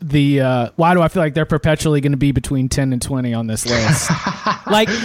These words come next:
Speaker 1: right? I mean, all, all very good golfers who have, well, how long have those three maintained their level, their current level of play?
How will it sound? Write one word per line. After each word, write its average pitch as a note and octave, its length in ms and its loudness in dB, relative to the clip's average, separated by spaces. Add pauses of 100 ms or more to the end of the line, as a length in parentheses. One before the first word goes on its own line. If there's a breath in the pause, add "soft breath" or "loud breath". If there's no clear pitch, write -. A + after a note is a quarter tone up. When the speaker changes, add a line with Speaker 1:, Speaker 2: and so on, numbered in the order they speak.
(180)
Speaker 1:
right? D#4 480 2
I C4 60 0
mean, C#4 260 2
all, C4+ 460 4
all B3+ 260 4
very A3+ 420 2
good G#3 240 0
golfers G3+ 520 2
who G#3 100 2
have, F#3+ 240 0
well, A3 160 0
how B3+ 140 2
long C4 240 4
have G#3 260 0
those G3+ 240 2
three G3 240 0
maintained F3 500 0
their D3+ 200 -2
level, D3 320 0
their E3 240 0
current E3+ 400 -2
level C3+ 320 0
of A#2+ 100 -6
play? A2+ 360 -6